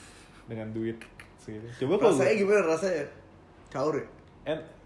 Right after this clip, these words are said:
Speaker 1: gua ngerokok jadi dua jam sekali.
Speaker 2: Sedangkan? Kalau
Speaker 1: Sedangkan kalau yang biasa ya gitu, biasa aja
Speaker 2: Biasa.
Speaker 1: rokoknya kan. Kalau yang
Speaker 2: Abis, abis bakar, abis bakar.
Speaker 1: Iya gitu kan. Kalau yang ini dua jam sekali gua bakar.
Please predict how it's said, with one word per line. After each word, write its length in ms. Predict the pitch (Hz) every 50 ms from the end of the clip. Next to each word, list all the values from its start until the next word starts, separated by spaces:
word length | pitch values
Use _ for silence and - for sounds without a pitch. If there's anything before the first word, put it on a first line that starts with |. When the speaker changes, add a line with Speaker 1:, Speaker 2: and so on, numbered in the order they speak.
| -
Speaker 1:
gua 200 | - 131 139 165 175
ngerokok 400 | 160 151 139 135 - 175 165 147
jadi 240 | 127 127 127 131 139 143
dua 180 | 131 123 123 120
jam 200 | 120 120 127 117
sekali. 460 | 120 - - - 127 127 139 139 135 - - - - - - - - - - - - - - - - - - - - - - - - - - - - - - - - - - - - - - - - -
Speaker 2:
Sedangkan? 480 | - 120 120 120 113 120 135 160 180 208 - - - - - - - - - - - - - - - - - - -
Kalau 200 | - - 127 127
Speaker 1:
Sedangkan 180 | 120 120 127
kalau 140 | 120 131 131
yang 120 | 123 123 123
biasa 240 | 123 120 117 - 190
ya 200 | 180 156 123 107 101 101 101
gitu, 260 | 117 120 123 - 139 135
biasa 400 | 131 143 135 135 135 - - 214
aja 140 | 240 214 190 190
Speaker 2:
Biasa. 100 | 180 165 160
Speaker 1:
rokoknya 240 | 165 165 165 165 156
kan. 180 | 156 156 165 165 175 - - - - -
Kalau 160 | - 139 131
yang 160 | 135 135 135 135 123 -
Speaker 2:
Abis, 240 | - 113 117 - - - - -
abis 240 | - 110 117 123 117
bakar, 300 | 113 101 - - 104 104
abis 140 | 101 104 87
bakar. 180 | 98 104 - 147
Speaker 1:
Iya 300 | 160 175 185 165 156 156
gitu 200 | 156 165 165 160 135
kan. 240 | 123 123 127 127 147 143 139 - - - - -
Kalau 160 | - - 127 123
yang 140 | 123 123
ini 240 | 127 139 156 170 156
dua 120 | 131 127 123
jam 160 | 123 127 123
sekali 380 | 123 - - 151 143 135 120
gua 180 | 117 120 113 110
bakar. 160 | 113 110 110